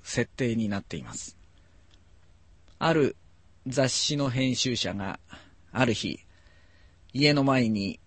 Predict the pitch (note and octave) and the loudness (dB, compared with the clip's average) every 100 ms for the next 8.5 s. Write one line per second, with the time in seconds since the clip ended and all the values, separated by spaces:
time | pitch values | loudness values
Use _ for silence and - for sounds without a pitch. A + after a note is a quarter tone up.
0 | _ _ _ C3 C3 D#3+ C#3 G#2 A2+ A#2 | _ _ _ -2 2 2 2 0 2 0
1 | G#2+ A2+ G#2+ G#2+ - D#2+ - - - - | 0 0 0 -4 -4 -10 -12 -16 -20 -20
2 | - _ _ - B2 D3+ D3+ D3 C#3+ E3 | -20 _ _ -6 2 4 6 6 4 2
3 | F3 B2 A#2 A2+ A2 - G2+ F2+ - - | 2 2 0 0 -4 -4 -4 -6 -14 -20
4 | - _ _ - B2+ E3 E3 D#3+ C3+ A#2+ | -20 _ _ -6 2 4 4 4 0 -2
5 | C3+ D3+ D3 D3 C#3 B2 A#2+ D3 D3 C3 | -2 0 0 -2 -2 -2 0 0 0 -2
6 | A#2 A2 A2+ C#3 B2+ B2 B2 A#2 A2+ A2+ | -2 -2 -2 -2 -4 -4 -4 -2 -2 -2
7 | A2+ A2+ G2+ F2 - - - A2+ A2+ G#2+ | -2 -4 -4 -6 -12 -20 -8 -2 -2 -2
8 | G2 G2 - F#2 E2+ | -4 -6 -8 -8 -8